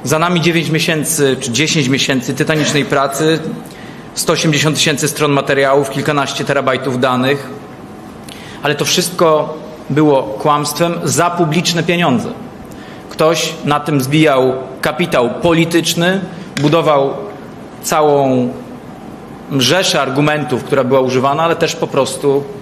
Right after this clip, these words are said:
jak to ktoś dzisiaj w trakcie prezentacji ujął, chodziło też po prostu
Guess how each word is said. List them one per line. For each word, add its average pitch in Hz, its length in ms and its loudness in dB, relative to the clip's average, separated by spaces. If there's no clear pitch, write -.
jak 131 200 2
to - 120 0
ktoś 131 220 0
dzisiaj 135 220 0
w - 40 -6
trakcie 143 260 0
prezentacji 139 580 2
ujął, 127 380 4
chodziło 143 380 4
też 127 200 0
po - 120 -2
prostu 135 520 0